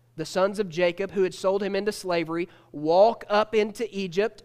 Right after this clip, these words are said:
because they have been affected by the drought. And they say, "We have heard that there is plenty in Egypt, that we can buy grain that we can use to feed our family.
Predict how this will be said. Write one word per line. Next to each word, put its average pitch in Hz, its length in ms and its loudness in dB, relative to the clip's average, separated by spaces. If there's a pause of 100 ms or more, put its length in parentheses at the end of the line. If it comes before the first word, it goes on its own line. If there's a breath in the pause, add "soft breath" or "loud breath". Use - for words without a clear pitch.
because 180 380 0
they 165 220 0
have 185 180 -6
been 185 140 -2
affected 175 500 -6
by 170 180 2
the 196 120 -4
drought. 156 560 -4 (360 loud breath)
And 156 200 -4
they 175 180 0
say, 170 340 -2
"We 185 200 -2
have 175 100 -4
heard 208 480 0
that 180 160 -6
there 180 220 0
is 170 240 -4
plenty 202 520 -6
in 185 120 0
Egypt, 190 400 -4
that 160 120 -4
we 170 120 -2
can 170 180 -8
buy 160 340 2
grain 170 520 -2
that 185 120 -2
we 170 120 -4
can 175 160 -6
use 175 160 -2
to 165 80 -10
feed 180 180 -4
our 160 100 -2
family. 214 560 -2